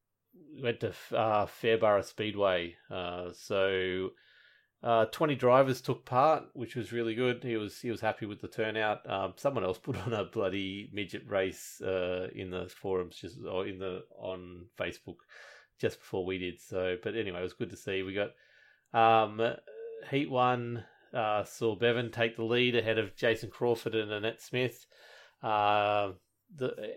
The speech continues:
our very own Matthew Joy finished fifth, so he wanted me to mention that. Uh, Heat two top finishes were Russell Bonesy,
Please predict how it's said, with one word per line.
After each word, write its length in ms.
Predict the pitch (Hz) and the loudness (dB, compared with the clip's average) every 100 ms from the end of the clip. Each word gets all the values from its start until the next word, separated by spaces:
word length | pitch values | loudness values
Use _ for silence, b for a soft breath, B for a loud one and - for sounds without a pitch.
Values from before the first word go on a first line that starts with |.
| 113 | 4
our 120 | 117 | 6
very 400 | 127 131 143 127 | 10 10 10 10
own 260 | 127 120 | 8 6
Matthew 360 | 104 113 - 107 | 2 0 -2 -4
Joy 300 | - 117 117 | 4 6 6
finished 440 | - 110 98 - | 2 -4 -4 -8
fifth, 340 | - 110 92 - | -6 -4 -4 -6
so 140 | 95 | -4
he 60 | 92 | -4
wanted 200 | 95 90 | -4 -8
me 80 | 87 | -8
to 60 | |
mention 320 | 85 90 - 85 | -8 -10 -10 -6
that. 220 | 87 90 - | -6 -6 -6
Uh, 240 | 92 92 | -2 -2
Heat 260 | 90 117 117 | 0 -2 -2
two 180 | - 98 | -6 -4
top 200 | 101 92 | -4 -4
finishes 420 | 90 90 - 85 | -8 -10 -10 -8
were 120 | 92 | -4
Russell 400 | 87 90 95 87 | -2 -2 -4 -8
Bonesy, 640 | - 92 92 92 98 90 | -2 -2 -2 -6 -8 -8